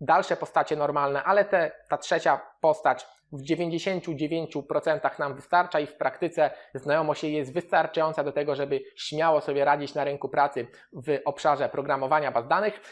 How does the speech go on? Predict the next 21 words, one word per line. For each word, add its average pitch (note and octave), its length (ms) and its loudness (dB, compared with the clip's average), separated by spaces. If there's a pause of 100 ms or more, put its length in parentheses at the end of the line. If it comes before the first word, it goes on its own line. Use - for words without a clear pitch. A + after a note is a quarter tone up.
(180)
No G3+ 100 2
i G#3+ 120 0
ważna F3+ 400 2
jest E3 160 -2
też C3 160 0
rzecz, D#3+ 260 4
że C#3 320 2 (200)
czym D#3+ 160 -2
innym G3+ 220 2
jest D#3+ 120 0
baza F3 240 4
danych, E3+ 420 0
baza D3 260 2
danych D#3 200 0
transakcyjna, D#3+ 640 0
a D3+ 100 0
czym D#3 200 -6
innych E3 200 -4
jest D3 140 -6
hurtownia F3+ 420 0
danych. C3+ 400 -2